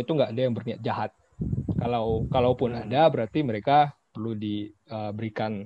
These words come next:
Speaker 1: eh, peringatan atau
Speaker 2: Hmm.
Speaker 1: sanksi atau gimana gitu. Tapi
Speaker 2: Hmm.
Speaker 1: setelah komunitas Wikipedia itu berkembang semakin besar, ada banyak sekali kejadian yang menyebabkan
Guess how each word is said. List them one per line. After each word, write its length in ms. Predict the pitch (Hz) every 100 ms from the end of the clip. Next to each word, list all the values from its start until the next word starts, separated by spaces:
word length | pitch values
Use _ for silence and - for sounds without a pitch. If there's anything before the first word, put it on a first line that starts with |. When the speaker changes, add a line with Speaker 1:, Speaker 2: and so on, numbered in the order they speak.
| - _ _ _ -
Speaker 1:
eh, 160 | 104
peringatan 560 | 98 113 113 123 135 110
atau 160 | 107
Speaker 2:
Hmm. 40 | 110
Speaker 1:
sanksi 320 | 104 - 120
atau 80 | 110
gimana 400 | 107 107 104 104 101
gitu. 240 | 101 92 - - - - - - - _ _
Tapi 480 | - 185 185 214 107
Speaker 2:
Hmm. 80 | 101 _ _ _ _
Speaker 1:
setelah 880 | 165 143 139 131 135 127 127 127 123 _ _ _ _ _
komunitas 800 | - 127 131 123 - 151 - -
Wikipedia 480 | 131 127 123 123 120
itu 160 | 110 123
berkembang 480 | 120 113 113 113 113
semakin 320 | 120 113 113
besar, 480 | 113 - 123 165 226 - - - -
ada 400 | 110 107 117 113
banyak 400 | 107 107 127 147
sekali 320 | - 143 127 165
kejadian 720 | 147 123 107 - - 190 202 _ _ _ -
yang 320 | 123 127 123 120 _
menyebabkan 800 | - 120 117 113 - - 180 202